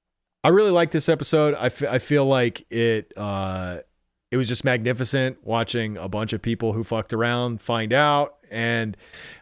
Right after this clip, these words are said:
uh, exposing, like, in my, in my mind,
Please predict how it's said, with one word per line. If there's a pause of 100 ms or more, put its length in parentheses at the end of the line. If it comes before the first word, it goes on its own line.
uh,
exposing, (140)
like, (720)
in
my,
in
my
mind,